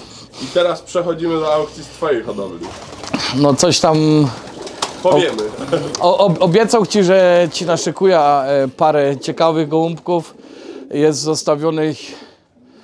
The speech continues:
Speaker 2: dwadzieścia sztuk. Z tego wybierzesz gdzieś piętnaście, po-, tam, powiedzmy, te pięć się zostawiam do siebie, po, przykładowo z ge-, generał. Niż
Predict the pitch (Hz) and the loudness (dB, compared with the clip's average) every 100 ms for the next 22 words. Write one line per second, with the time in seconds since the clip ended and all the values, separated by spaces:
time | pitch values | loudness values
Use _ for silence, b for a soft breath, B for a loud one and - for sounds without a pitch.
0 | B B B 143 143 175 - 165 - - | B B B -2 0 0 0 -4 -4 -4
1 | 208 180 - - _ _ - B B B | -6 -6 -20 -20 _ _ -20 B B B
2 | B - 185 175 170 175 160 190 180 160 | B -4 -2 2 0 0 2 2 2 -2
3 | - - _ - - 143 156 - 175 123 | -6 -10 _ -20 -12 -4 -4 -4 -8 -2
4 | 175 180 - - 180 151 151 156 156 151 | 0 0 -4 -8 -8 -6 -4 -2 -2 -4
5 | 143 160 151 139 131 120 123 - 139 131 | -6 -4 -4 -4 -10 -18 -20 -10 -10 -8
6 | 143 143 135 B B B B B - 135 | -6 -6 -6 B B B B B -12 -2
7 | 165 160 170 147 131 160 151 151 135 139 | 0 0 -4 -4 -4 -2 -2 -4 -6 -4
8 | 175 160 160 151 151 143 139 135 120 - | -2 -2 -4 -2 0 2 2 0 -2 -10
9 | - 143 151 147 147 131 131 151 143 147 | -12 -2 -2 0 -2 -4 -8 -6 -4 -2
10 | 165 160 156 147 B B - - - - | 2 2 2 -2 B B -14 -14 -20 -20
11 | - 151 185 160 - | -8 -2 0 0 -4